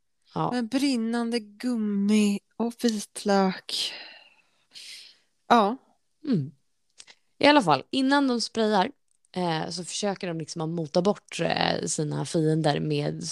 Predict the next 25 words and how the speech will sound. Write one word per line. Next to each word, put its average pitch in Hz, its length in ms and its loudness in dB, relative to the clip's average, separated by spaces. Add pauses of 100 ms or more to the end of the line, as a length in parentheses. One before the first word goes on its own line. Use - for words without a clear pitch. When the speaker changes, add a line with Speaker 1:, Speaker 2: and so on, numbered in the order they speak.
Speaker 1:
för 160 120 -2
att, 151 100 -4
genom 151 420 0
att 147 80 -6
göra 151 220 4
en 147 60 0
liten 147 280 -2
dans 156 400 2
med 160 120 -4
kroppen. 202 500 -2 (180)
Speaker 2:
Mhm. 220 400 -2
Speaker 1:
Eh, 180 400 8 (200)
<laughs> 220 180 -6
för 190 400 0
tydligen 196 480 -2
så, 170 400 -2 (440)
alltså 190 220 -2
när 185 140 -4
de 180 160 -4
väl 196 320 -2
har 165 80 -6
liksom 160 400 -8
sprayat 165 520 -2
iväg, 190 520 0 (460)
eh, 156 380 -2